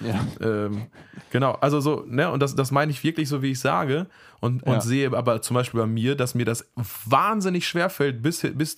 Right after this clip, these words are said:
Speaker 2: dazu hin, dass ich's, dass ich's mich manchmal gar, oder dass ich's mich gar nicht traue. Ähm,
Speaker 1: Mhm.
Speaker 2: wa-, wa-, weil einfach dieses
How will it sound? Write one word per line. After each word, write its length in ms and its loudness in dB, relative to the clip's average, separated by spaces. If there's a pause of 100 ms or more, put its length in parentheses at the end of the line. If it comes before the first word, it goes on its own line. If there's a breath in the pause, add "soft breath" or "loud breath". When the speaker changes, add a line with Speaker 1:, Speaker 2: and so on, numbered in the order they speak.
(100)
Speaker 2:
dazu 340 -2
hin, 160 -2
dass 160 -2
ich's, 200 -6 (640 loud breath)
dass 180 -2
ich's 140 -4
mich 200 -2
manchmal 320 -2
gar, 280 -2
oder 120 0
dass 140 -4
ich's 120 -4
mich 140 -4
gar 200 0
nicht 160 -4
traue. 400 -2 (600 loud breath)
Ähm, 300 2
Speaker 1:
Mhm. 60 -4 (180)
Speaker 2:
wa-, 160 2
wa-, 260 0 (320)
weil 560 0 (440 soft breath)
einfach 320 -2
dieses 540 -4